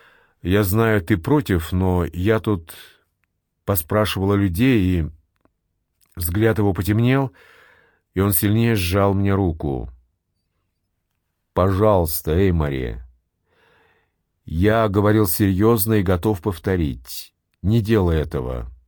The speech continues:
Ты не имеешь права так рисковать". Джилл огляделся, словно опасаясь, что его услышат.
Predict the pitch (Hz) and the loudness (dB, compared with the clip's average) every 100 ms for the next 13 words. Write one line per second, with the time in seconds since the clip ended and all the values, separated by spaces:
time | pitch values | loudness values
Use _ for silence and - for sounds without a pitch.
0 | _ _ _ _ - 110 117 117 120 127 | _ _ _ _ -2 2 4 4 4 2
1 | - - 110 110 113 98 104 - 98 - | 0 -2 0 2 0 0 -2 -4 -6 -4
2 | 101 90 71 62 - _ _ _ _ _ | -2 0 -2 -6 -14 _ _ _ _ _
3 | _ _ _ - 101 117 - 101 98 98 | _ _ _ -6 0 0 0 -2 0 0
4 | 101 113 - 90 98 92 92 87 87 - | 0 -2 -2 -4 -2 -2 -2 0 -2 -2
5 | 104 107 92 - 95 90 90 95 - 104 | -2 0 -2 -4 -2 0 2 0 -2 -4
6 | 95 - 76 | -4 -4 -8